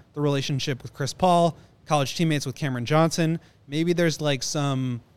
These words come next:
relationship type of situation where that makes sense for them. Um, and I do think Kobe, there's more to be extracted from Kobe as a prospect. I'm not sure it happens with the Bulls. Maybe the Suns are a little bit better at developing him, but, uh,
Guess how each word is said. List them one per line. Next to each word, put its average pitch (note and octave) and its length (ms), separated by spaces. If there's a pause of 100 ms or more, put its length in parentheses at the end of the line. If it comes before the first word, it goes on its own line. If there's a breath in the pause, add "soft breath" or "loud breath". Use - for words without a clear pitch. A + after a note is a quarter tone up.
(180)
relationship D3+ 920
type D#3+ 220
of D#3 80
situation D#3 560
where C3+ 160
that C#3 160
makes C#3+ 200
sense C#3+ 240
for E3+ 120
them. F3 260 (320 soft breath)
Um, C3+ 380 (180)
and E3+ 100
I G3 60
do B3+ 140
think C#4+ 220
Kobe, F#3+ 340
there's E3+ 260
more E3+ 220
to F3+ 100
be D3+ 220
extracted C#3+ 580
from B2+ 220
Kobe B2+ 320
as A#2 100
a B2 60
prospect. C3+ 560 (260 soft breath)
I'm C#3 60
not D#3+ 160
sure E3+ 120
it D3+ 40
happens D3+ 340
with C3 120
the - 60
Bulls. D#3+ 440 (360 soft breath)
Maybe C#3+ 260
the C#3 100
Suns C#3 320
are C3+ 40
a B2+ 60
little C3 140
bit B2 140
better C3 220
at B2 100
developing C3 420
him, C3+ 300
but, A#2+ 320 (580 soft breath)
uh, C#3+ 280